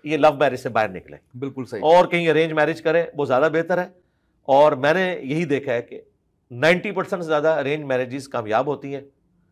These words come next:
Speaker 1: और नाइंटी परसेंट से ज़्यादा लव मैरिजेस नाकाम होती हैं।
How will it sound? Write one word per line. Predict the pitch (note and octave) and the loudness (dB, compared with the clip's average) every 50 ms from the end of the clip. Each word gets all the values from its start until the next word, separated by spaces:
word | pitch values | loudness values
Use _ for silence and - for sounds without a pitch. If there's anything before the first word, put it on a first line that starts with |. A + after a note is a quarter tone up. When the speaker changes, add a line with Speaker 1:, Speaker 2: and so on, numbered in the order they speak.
| _ _ _ _ - | _ _ _ _ -8
Speaker 1:
और | B2+ A2+ G#2+ | -8 -6 -4
नाइंटी | G#2+ A#2+ C#3 C3 B2+ D#3+ | -4 -4 -4 -4 -6 -6
परसेंट | D3 - - - D3+ B2 | -6 -6 -8 -10 -10 -10
से | C3 B2 | -8 -6
ज़्यादा | A#2 A#2 A2+ C3 C#3 | -6 -4 -4 -6 -6
लव | C3+ A2+ A2 C3 C3 A#2 | -6 -6 -6 -6 -6 -6
मैरिजेस | A2 A2 A2 G#2 G#2 C3 C#3 | -8 -8 -10 -10 -12 -16 -14
नाकाम | C3 A#2 G#2+ - A2 A#2+ C#3 D3+ | -12 -12 -12 -8 -6 -6 -6 -6
होती | C3+ G2+ D2+ - D#2+ | -8 -12 -14 -18 -20
हैं। | C#2 _ | -20 _